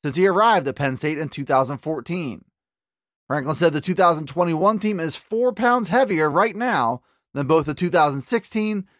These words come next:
and two thousand twenty teams. Penn State has a number of guys who've packed on pounds since the end of last season. Defensive tackle P J Mustipher is near the top of that list after jumping from three hundred pounds to three twenty-six this spring.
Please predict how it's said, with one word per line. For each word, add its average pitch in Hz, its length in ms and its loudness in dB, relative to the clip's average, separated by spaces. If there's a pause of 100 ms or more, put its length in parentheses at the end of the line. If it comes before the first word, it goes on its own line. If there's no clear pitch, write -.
and 190 180 -4
two 190 160 -4
thousand 190 380 2
twenty 208 340 -4
teams. 123 540 -8 (840)
Penn 151 160 -2
State 185 200 2
has 170 100 2
a 165 60 0
number 185 300 4
of 165 100 0
guys 185 340 4
who've 180 180 0
packed 190 320 -2
on 180 200 0
pounds 202 320 0
since 185 160 -4
the 175 100 -4
end 190 180 -4
of 190 60 -2
last 196 300 2
season. 202 420 -6 (680)
Defensive 147 380 2
tackle 165 340 2
P 180 180 0
J 170 160 4
Mustipher 175 640 2
is 120 100 -4
near 156 160 -4
the 139 120 0
top 214 300 -2
of - 60 -10
that 131 220 2
list 175 360 -2 (320)
after 143 220 -2
jumping 175 300 0
from 156 160 -2
three 247 240 -2
hundred 190 260 -2
pounds 160 420 0 (180)
to 170 60 -6
three 240 300 -6
twenty-six 233 720 -2
this 156 220 -6
spring. 175 480 -2